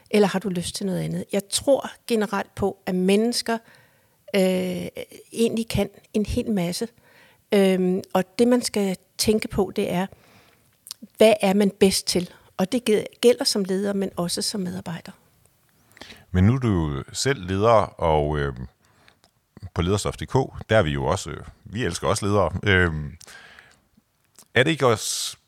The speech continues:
Speaker 2: bare, øh, naturligt, at der er nogle medarbejdere, der hellere vil være ledere, end de vil være, øh, det, de kom fra?
Speaker 1: Jo, der er absolut mange, der har, øh, lederegenskaberne, som kommer fra, øh, deres opvækst,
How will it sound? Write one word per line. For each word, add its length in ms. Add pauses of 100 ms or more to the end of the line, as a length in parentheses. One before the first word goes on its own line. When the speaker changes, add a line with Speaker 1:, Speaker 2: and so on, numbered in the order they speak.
(200)
Speaker 2:
bare, 400
øh, 240
naturligt, 460
at 120
der 40
er 40
nogle 140
medarbejdere, 400
der 80
hellere 240
vil 120
være 180
ledere, 280
end 140
de 80
vil 200
være, 280 (220)
øh, 220 (720)
det, 100
de 40
kom 180
fra? 180 (760)
Speaker 1:
Jo, 180 (120)
der 60
er 200
absolut 420
mange, 300
der 60
har, 320 (160)
øh, 420 (240)
lederegenskaberne, 1160 (460)
som 240
kommer 360
fra, 600 (120)
øh, 280 (200)
deres 180
opvækst, 720